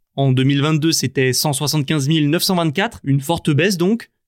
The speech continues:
avant une nouvelle hausse l'an passé, avec deux cent onze mille cinq cent quarante-trois signalements.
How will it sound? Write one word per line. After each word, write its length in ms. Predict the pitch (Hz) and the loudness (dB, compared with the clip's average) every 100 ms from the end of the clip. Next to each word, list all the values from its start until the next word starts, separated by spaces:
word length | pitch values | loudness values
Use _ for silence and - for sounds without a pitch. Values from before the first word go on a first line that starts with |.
| - | -4
avant 380 | 156 143 185 190 | 0 2 2 2
une 240 | 156 175 | 2 4
nouvelle 480 | 170 190 180 185 - | 4 4 2 2 2
hausse 300 | 151 151 - | 0 0 0
l'an 140 | 151 | -2
passé, 400 | 135 139 151 131 - | 0 0 0 -2 -2
avec 380 | 147 143 135 | -2 0 0
deux 160 | 139 208 | 2 2
cent 240 | - 175 | 2 0
onze 220 | 170 143 135 | 2 2 2
mille 180 | 156 | 0
cinq 140 | - 151 | -2 -4
cent 140 | 170 | -4
quarante-trois 640 | 160 147 135 - 139 147 156 | -2 0 -2 -4 -6 -2 0
signalements. 640 | - 139 135 127 117 | 0 0 2 0 -2